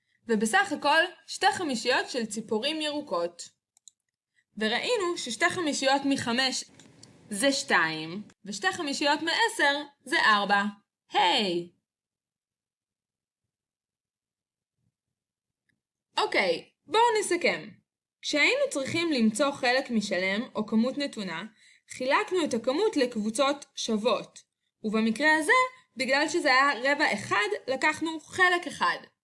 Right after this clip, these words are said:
שהוא היה זוג תאים. ראינו ששבר יכול לתאר כמויות שונות, וזה תלוי לאיזה שלם הוא מתייחס. שבר ממה הוא? משנים עשר תאים? מתשע ציפורים?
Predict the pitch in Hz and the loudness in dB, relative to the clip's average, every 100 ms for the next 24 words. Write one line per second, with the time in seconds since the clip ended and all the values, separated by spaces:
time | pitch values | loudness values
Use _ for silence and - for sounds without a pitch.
0 | _ - 269 269 254 254 254 - 208 294 | _ -10 -6 -2 2 4 2 -2 -4 -2
1 | 233 220 226 - 196 160 - _ _ _ | -2 -2 -4 -2 -4 -6 -18 _ _ _
2 | _ _ _ _ - 214 214 370 302 294 | _ _ _ _ -6 -4 -2 -2 0 -2
3 | 240 277 285 294 226 262 269 269 - 226 | -2 -2 0 0 0 0 0 0 -2 0
4 | 254 254 233 208 208 247 247 - 208 170 | -2 -4 -2 0 0 0 -4 -6 -6 -6
5 | 190 - _ 196 202 202 208 240 392 359 | -10 -16 _ -4 -2 -2 -2 0 4 4
6 | 233 262 294 - 269 240 247 240 233 226 | 2 0 0 -2 -2 -2 -2 -4 -6 -6
7 | 226 359 262 160 - _ _ _ - 277 | -2 0 0 -2 -12 _ _ _ -4 -2
8 | 269 285 262 220 214 277 214 156 - _ | 0 0 0 0 2 0 0 -4 -10 _
9 | _ _ _ - 220 214 208 - 233 247 | _ _ _ -4 0 2 0 -2 -2 -2
10 | 262 262 214 214 185 226 294 349 381 _ | -2 -2 -4 -4 -6 -2 -4 -4 -8 _
11 | _ _ _ _ _ - 214 202 247 247 | _ _ _ _ _ -4 -2 0 2 2
12 | 285 277 233 220 190 208 285 | 0 -4 -6 -4 -4 -2 -2